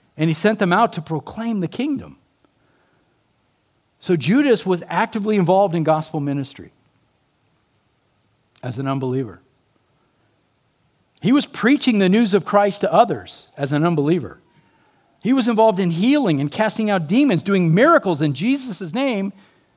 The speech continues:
as an unbeliever. He never truly believed. Now, you say,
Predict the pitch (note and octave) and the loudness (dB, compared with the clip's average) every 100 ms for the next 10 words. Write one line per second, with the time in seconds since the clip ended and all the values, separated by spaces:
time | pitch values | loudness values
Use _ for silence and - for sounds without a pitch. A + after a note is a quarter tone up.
0 | _ _ _ _ _ _ _ - D3 D3 | _ _ _ _ _ _ _ -4 -2 0
1 | D3 C3+ B2+ A#2 - - _ _ _ _ | 0 -2 -4 -6 -10 -16 _ _ _ _
2 | _ _ _ _ _ _ _ _ _ C3 | _ _ _ _ _ _ _ _ _ -6
3 | B2+ C3+ C3+ - C#3 C#3 C3 B2+ F2 _ | -4 -4 -6 -6 -6 -4 -6 -6 -10 _
4 | _ _ _ _ _ _ _ _ - D#3+ | _ _ _ _ _ _ _ _ -2 -2
5 | D#3+ - F3 E3+ E3+ | -2 -6 -4 -2 -2